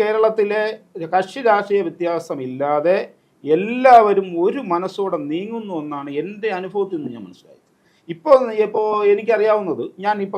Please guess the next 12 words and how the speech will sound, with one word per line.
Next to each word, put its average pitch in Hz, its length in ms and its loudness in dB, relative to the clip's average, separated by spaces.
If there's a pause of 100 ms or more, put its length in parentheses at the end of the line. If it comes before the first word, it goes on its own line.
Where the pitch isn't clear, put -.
കഴിഞ്ഞ 180 220 -2 (140)
ദിവസങ്ങളിൽ 160 440 -6 (360)
രണ്ട്, 240 280 4 (360)
ഏഹ്, 165 340 -4 (160)
മീറ്റിങ്ങുകൾ 170 420 -2
പങ്കെടുത്തു. 123 280 -10
ഒന്ന് 240 120 -2 (100)
കോട്ടയം 240 420 4
കേന്ദ്രീകരിച്ച് 180 640 0 (640)
ദളിത് 202 300 4 (120)
പിന്നോക്ക, 190 520 -2 (100)
ദളിത് 202 280 2